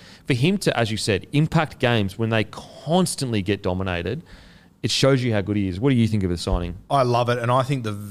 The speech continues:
Speaker 2: the point that a lot of people have overlooked, he's obviously the younger brother of Benji Marshall. Wayne's always had a great relationship with Benji. He's always got the very best out of Benji. He did it
Speaker 1: Mm.
Speaker 2: last year, so mate, I, you know, he, he's averaging,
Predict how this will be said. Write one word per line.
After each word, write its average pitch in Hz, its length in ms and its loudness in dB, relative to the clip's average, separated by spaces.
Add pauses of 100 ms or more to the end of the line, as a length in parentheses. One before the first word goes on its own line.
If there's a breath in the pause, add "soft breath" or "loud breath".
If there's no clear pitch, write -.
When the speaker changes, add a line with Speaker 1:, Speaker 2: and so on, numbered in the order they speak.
(140)
Speaker 2:
the 110 120 -2
point 113 340 -2
that 107 100 -4
a 107 60 0
lot 104 140 2
of 98 80 -6
people 101 180 -4
have 101 120 -2
overlooked, 101 500 -2
he's 113 160 0
obviously 104 260 -2
the 98 60 -4
younger 101 220 0
brother 98 260 0
of 95 120 -4
Benji 113 300 0
Marshall. 110 480 0 (100)
Wayne's 127 280 0
always 104 200 -8
had 101 120 -8
a 95 60 -10
great 95 320 -6
relationship 98 520 -2
with 95 140 -12
Benji. 104 340 -4 (420 soft breath)
He's 110 160 -6
always 113 280 2
got - 160 -8
the 104 60 -12
very 98 240 -6
best - 300 -6
out 104 120 2
of 98 100 -6
Benji. 101 240 -4
He 104 60 -8
did 107 160 -6
it 101 80 -6
Speaker 1:
Mm. 107 80 -4
Speaker 2:
last 101 360 -6
year, 104 200 -8
so 104 320 -4 (600 loud breath)
mate, 110 160 0
I, 117 160 2 (200)
you 127 80 -10
know, 117 80 -6
he, 123 220 0
he's 151 200 4
averaging, 127 580 -2